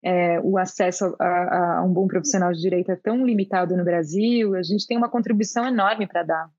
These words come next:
Então, acho que num país como o nosso, é, não dá pra, né? Esses dias eu comentava, é, com a, a Josi Jardim, da Amazon, a gente participou de um evento também, eu dizia, né, que a gente tem uma,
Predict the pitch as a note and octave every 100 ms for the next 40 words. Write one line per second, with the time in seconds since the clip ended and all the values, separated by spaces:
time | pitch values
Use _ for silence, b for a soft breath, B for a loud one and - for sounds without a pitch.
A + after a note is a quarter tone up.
0 | F3 - F#3 A3 G#3 - _ _ _ -
1 | - G3+ G3+ G#3+ G#3 G#3+ G3+ F#3 E3+ F3+
2 | G3 - G#3+ G#3 _ _ _ _ - E3+
3 | E3+ E3 E3+ F3 F#3 G3 F3+ F3+ F#3 F3+
4 | - - F3+ F3 F3+ F3 F3+ F3+ F#3+ G3
5 | G3 F#3+ F#3+ F3+ F3 F3+ D#3+ _ _ _
6 | _ _ _ F3 E3+ F3 E3+ E3 F3 F3
7 | E3+ - - D#3 D#3+ - E3+ D#3+ F#3 F#3
8 | E3+ E3 D#3+ D#3 F#3 G3+ F#3 E3+ E3+ F#3+
9 | G3 E3+ F3 E3+ E3 E3 - _ E3+ D#3
10 | - F3 D#3+ F3 E3 E3+ F3 - E3+ E3+
11 | F#3+ F#3+ F3+ F3+ G3 F3 F3 F3 E3 F3+
12 | - G3 G3+ G3 F#3 E3+